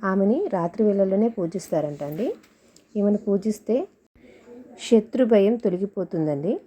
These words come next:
అని భక్తులు నమ్ముతారండి. వరాహిదేవిని పూజించడం వల్ల భక్తులకు ధైర్యము, విజయం లభిస్తుందని నమ్ముతారు.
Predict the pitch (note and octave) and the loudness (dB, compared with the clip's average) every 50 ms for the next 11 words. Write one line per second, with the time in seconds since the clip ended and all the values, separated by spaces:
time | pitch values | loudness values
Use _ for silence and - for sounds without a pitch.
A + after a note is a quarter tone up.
0 | _ _ _ _ _ _ _ _ _ - - G3 G#3 G3 G3 E3+ E3 - - F#3+ | _ _ _ _ _ _ _ _ _ -4 0 0 2 2 2 0 -2 0 0 2
1 | F#3+ F#3+ E3 D#3+ D#3+ E3 - F3 D#3 D#3 D3 C#3 D3+ A3+ E4+ G4+ C#4 G3 E3+ F3 | 2 2 2 2 0 0 0 0 0 0 -2 -2 0 0 0 2 2 2 4 4
2 | F#3 A3 A3+ B3+ B3 A3 G#3+ G3 F#3+ G3 G#3 G#3 - G3 F3+ F3 F#3 F#3+ G3 - | 4 4 2 2 2 2 2 2 4 2 2 0 0 -2 -2 0 0 0 -2 0
3 | F#3+ F#3 E3 D#3 D#3 D#3+ F#3 A#3+ E4+ - - - - - - - - - - G3 | 0 -2 -2 -2 -2 0 0 -2 -2 -4 -8 -20 -20 -20 -20 -20 -10 -2 -2 -2
4 | - - - A3 G#3 G#3+ G#3+ A#3 F3 E3+ D#3+ D#3+ E3 E3 E3+ E3+ F3+ G3 G#3+ G#3 | -2 0 0 2 2 2 2 2 2 4 4 4 4 4 2 2 2 2 2 2
5 | F#3+ D#3+ D#3 E3+ E3+ F3 F#3 F#3 E3 D#3 D#3 E3+ E3 - - F3+ E3 F3 F#3+ E3+ | 0 0 0 0 0 0 0 0 0 0 -2 -2 -6 -6 -6 -4 -2 -2 0 0
6 | D#3 D3 D3+ D#3 - E3+ D#3 D3+ E3 G#3+ E4 | -2 -2 -2 -4 -4 -4 -4 -2 -2 -2 -2